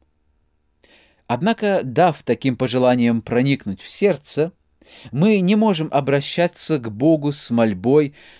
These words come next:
об исполнении этих пожеланий. Такие заботы мы не смеем возлагать на Бога, ибо это означало бы сваливать нашу скверну на алтарь Божьей святости.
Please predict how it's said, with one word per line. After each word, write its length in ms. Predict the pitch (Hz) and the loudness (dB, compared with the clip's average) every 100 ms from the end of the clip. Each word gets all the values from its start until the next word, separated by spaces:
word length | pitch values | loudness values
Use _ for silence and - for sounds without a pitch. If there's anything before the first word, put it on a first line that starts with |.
| _ | _
об 220 | 120 98 | -8 -8
исполнении 880 | 135 - 123 113 120 165 131 101 104 | -10 -4 0 2 2 0 0 0 0
этих 420 | 120 117 110 - | -2 -6 -8 -6
пожеланий. 540 | 120 117 185 175 78 - _ _ _ _ _ | -4 -2 0 -2 -6 -14 _ _ _ _ _
Такие 300 | 127 120 123 | -4 0 2
заботы 540 | 113 120 151 151 139 - - | 2 2 2 4 0 -2 -10
мы 320 | 123 139 131 | 0 4 4
не 160 | 123 123 | 4 0
смеем 520 | - 127 143 170 127 | -2 -2 0 2 2
возлагать 520 | 117 107 117 113 110 | 2 0 0 0 0
на 100 | 117 | -2
Бога, 400 | 117 180 139 98 - - 127 | 0 2 2 0 -8 -8 -4
ибо 180 | 123 | 2
это 400 | 135 139 135 127 | 2 4 6 6
означало 600 | 120 117 123 - 131 120 | 4 2 0 0 2 2
бы 260 | 110 120 113 - - | 4 2 0 -4 -18
сваливать 680 | - - 120 123 117 113 - | -8 -2 2 4 4 0 0
нашу 460 | 117 113 - 110 - | -2 -2 -2 -4 -6
скверну 920 | - - - 131 160 160 90 101 120 - _ - | -12 -10 -6 -4 0 0 -2 -6 -6 -10 _ -14
на 180 | 113 123 | -4 -4
алтарь 640 | - 113 113 - 123 117 117 _ _ | 0 -2 -2 0 2 2 -2 _ _
Божьей 500 | 110 107 117 104 101 | -10 -2 0 0 -4
святости. 720 | 95 - 139 131 73 - - | -8 -2 -2 -2 -10 -18 -20